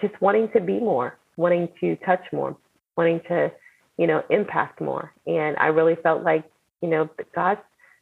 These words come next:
blessings and his, his access to him and everything that he does and he continues to do is, is without, without mistake. And it is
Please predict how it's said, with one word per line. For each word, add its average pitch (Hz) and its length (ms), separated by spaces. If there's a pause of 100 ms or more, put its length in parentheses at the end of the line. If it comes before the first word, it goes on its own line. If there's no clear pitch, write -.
(120)
blessings 196 600
and 160 140
his, 156 220 (400)
his - 100 (120)
access - 360 (100)
to 185 80
him 190 400 (520)
and 165 420 (220)
everything 208 380
that 180 220
he 185 120
does 170 340
and 170 220 (160)
he 180 80
continues 175 500 (100)
to 165 80
do 170 360 (100)
is, 160 380 (680)
is 165 160 (100)
without, 175 580 (360)
without 185 560 (320)
mistake. 202 520 (320)
And 160 420 (140)
it 165 120
is 160 120